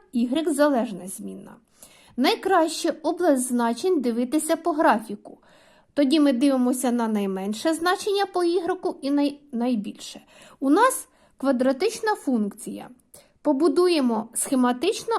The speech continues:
графік цієї функції. Графіком функції є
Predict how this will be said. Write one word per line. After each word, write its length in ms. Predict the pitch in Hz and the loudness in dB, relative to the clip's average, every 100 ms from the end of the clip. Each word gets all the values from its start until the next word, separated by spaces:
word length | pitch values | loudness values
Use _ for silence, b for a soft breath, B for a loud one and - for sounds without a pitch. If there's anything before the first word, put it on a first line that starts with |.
| - | -4
графік 680 | 226 233 240 254 370 370 - | -2 2 2 2 0 -2 -8
цієї 500 | - 254 233 269 302 | -4 -2 0 0 0
функції. 760 | 302 254 214 202 - 196 - - b b b b _ _ - | -2 -2 -2 -4 -12 -14 -14 -20 b b b b _ _ -2
Графіком 600 | 233 359 453 381 311 302 | 4 4 4 2 2 0
функції 680 | - 494 508 - 247 220 | 0 -2 -2 -4 -2 0
є 260 | 214 294 | 2 2